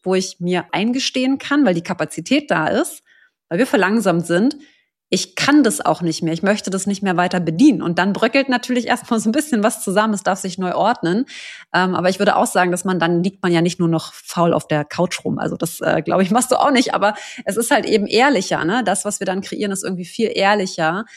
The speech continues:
an dem, wer wir sind und kann deshalb trotzdem, trotzdem oder gerade deshalb erfolgreich sein, würde ich sagen.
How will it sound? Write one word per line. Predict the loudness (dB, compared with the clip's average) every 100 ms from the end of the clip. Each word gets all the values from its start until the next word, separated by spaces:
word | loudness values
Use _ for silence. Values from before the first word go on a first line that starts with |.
| -20 _ _
an | -4 0
dem, | 2 2 2 -2 -6 _ -4
wer | -2 0
wir | 0
sind | 2 4 4 2
und | -4
kann | -2 0
deshalb | 2 0 -2
trotzdem, | -2 -4 -6 -6 -8 -4
trotzdem | -2 0 0
oder | 2 0
gerade | 2 0 0
deshalb | -2 -4 -6
erfolgreich | -4 -6 -6 -8 -8
sein, | -8 -8
würde | -8
ich | -8
sagen. | -6 -4 -6